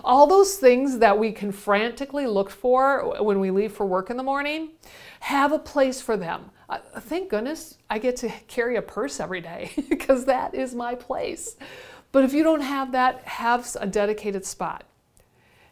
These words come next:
And here's, here's the lesson that really hit home for me.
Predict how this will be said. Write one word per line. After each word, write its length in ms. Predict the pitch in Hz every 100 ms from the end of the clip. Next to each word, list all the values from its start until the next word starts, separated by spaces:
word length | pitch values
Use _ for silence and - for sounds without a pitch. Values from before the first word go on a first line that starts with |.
| -
And 140 | 208
here's, 320 | 247 277 269
here's 300 | 208 262 285
the 120 | 262
lesson 440 | 220 202 202 220 202
that 260 | 180 170
really 640 | 185 190 202 220 226 214 -
hit 180 | 196 -
home 240 | 180 180
for 180 | 185 190
me. 360 | 190 196 202